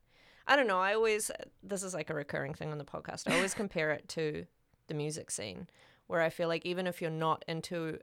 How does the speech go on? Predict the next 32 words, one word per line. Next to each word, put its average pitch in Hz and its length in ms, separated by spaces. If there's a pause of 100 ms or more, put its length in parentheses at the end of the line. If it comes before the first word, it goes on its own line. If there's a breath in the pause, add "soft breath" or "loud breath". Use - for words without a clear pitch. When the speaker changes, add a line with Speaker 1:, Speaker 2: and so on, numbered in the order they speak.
(120)
Speaker 1:
a 160 100
specific - 500
genre 147 320
of 151 100
music, 143 540 (540)
like, - 320
people 156 500 (380)
know 147 420
bands, 139 540
they 139 160
know 139 420 (380)
artists, 143 420 (140)
Speaker 2:
Mm. - 60
Speaker 1:
and 147 100
they, 143 140
like, - 340
will 151 120
possibly - 460
even 165 160
know 202 160
that 139 180
there 135 140
is, 170 120
like, 202 140
a 233 60
gig 214 200
on 147 180
somewhere 151 300
or 151 40
something 147 280
like 147 200
that, - 280